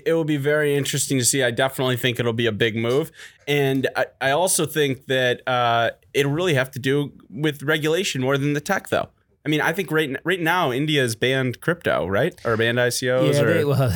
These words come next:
Speaker 2: <laughs> they've gone back and forth. The India is, uh,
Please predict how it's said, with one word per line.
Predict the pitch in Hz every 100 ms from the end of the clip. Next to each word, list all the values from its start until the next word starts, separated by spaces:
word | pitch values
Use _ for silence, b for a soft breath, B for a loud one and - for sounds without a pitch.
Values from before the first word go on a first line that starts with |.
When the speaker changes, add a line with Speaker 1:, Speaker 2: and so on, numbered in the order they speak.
| 90
Speaker 2:
<laughs> | 135
they've | 151
gone | 147 139
back | 117 -
and | 113
forth. | 139 120 B B -
The | 151 156 _ -
India | 175 220 214 156 131 135
is, | 131 127 127 123 - -
uh, | 127 117 113 113